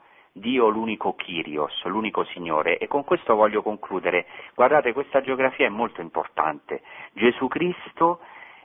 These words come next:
eh, attua anzitutto a Cafarnao, in questo triangolo evangelico, quindi abbiamo detto Cafarnao, Betsaida e Corazim,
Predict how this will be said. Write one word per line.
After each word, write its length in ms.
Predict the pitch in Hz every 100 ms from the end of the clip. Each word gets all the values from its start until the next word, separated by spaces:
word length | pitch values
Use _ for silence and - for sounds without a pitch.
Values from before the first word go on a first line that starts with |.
| _
eh, 400 | 98 90 80 -
attua 640 | - 127 107 _ - 87 85
anzitutto 600 | 87 87 104 127 123 -
a 40 |
Cafarnao, 640 | - - - 123 135 139 117
in 80 | 95
questo 300 | 104 - 95
triangolo 500 | - 98 104 95 87
evangelico, 680 | 82 90 101 123 139 120 92
quindi 200 | 90 85
abbiamo 220 | 82 87
detto 280 | 95 - 87
Cafarnao, 840 | 85 - 131 123 87 80 76 73
Betsaida 1120 | 92 107 - - - 139 104 90 82 82 78 _ _ - -
e 160 | 92 -
Corazim, 800 | 92 82 82 85 107 120 156